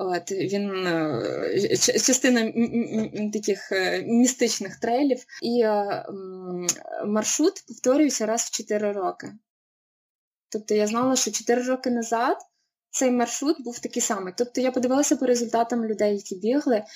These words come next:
і на, е, так як це один з престижних трейлів, тобто всі результати, е, по годині,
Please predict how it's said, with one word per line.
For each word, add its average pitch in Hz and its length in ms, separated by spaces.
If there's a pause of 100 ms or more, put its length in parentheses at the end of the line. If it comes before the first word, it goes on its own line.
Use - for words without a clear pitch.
(260)
і 208 440
на, 208 200 (140)
е, 196 520
так 226 280
як 233 160
це 214 200
один 208 220
з 208 80
престижних 214 500
трейлів, 269 440
тобто - 280
всі 247 200
результати, 285 580
е, 214 480
по 269 100
годині, 254 680